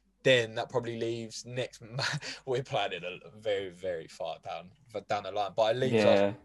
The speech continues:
Speaker 1: the new contender maybe, like, next May sometime. But bantamweights, it runs deep in bantamweight. It runs very, very deep. And
Speaker 2: Yeah.
Speaker 1: Rob Font's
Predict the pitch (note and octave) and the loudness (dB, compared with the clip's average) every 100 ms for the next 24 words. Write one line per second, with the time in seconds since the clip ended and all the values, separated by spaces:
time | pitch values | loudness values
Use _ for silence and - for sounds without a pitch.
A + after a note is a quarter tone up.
0 | _ _ _ - A#2 B2 B2 A#2 A2+ G#2+ | _ _ _ -10 -8 -6 -6 -6 -12 -4
1 | A2+ A2 G2 F#2+ F#2 F#2 F2+ F#2+ F2+ G2 | -4 -2 -6 -6 -10 -10 -8 -8 -8 -10
2 | F#2+ - F#2+ F#2 F#2 - - - - - | -14 -12 -12 -10 -12 -14 -16 -16 -16 -4
3 | G#2+ G2+ G2 - - _ _ B2 C3+ B2 | 0 0 -2 -12 -20 _ _ 0 0 -2
4 | A#2+ A2 - - _ - - - - - | -4 -4 -8 -16 _ -20 -16 -16 -14 -10
5 | - - - C3+ C3 C#3 C3+ A#2+ - - | -8 -8 -8 -8 -4 -4 -4 -6 -12 -2
6 | E3 B2 - - G#2 G#2+ G2+ F#2 F2+ F2+ | 0 -2 -8 -18 -10 -10 -10 -14 -12 -12
7 | F#2 G2+ A2 G#2+ G2+ G#2 G2 F#2 - A2 | -12 -10 -8 -8 -4 -4 -4 -6 -2 2
8 | G#2+ G#2+ G#2+ G#2 C3 F3+ F#3+ - G#3+ G3+ | 4 4 4 0 2 4 4 4 4 4
9 | - - - | 0 -8 -8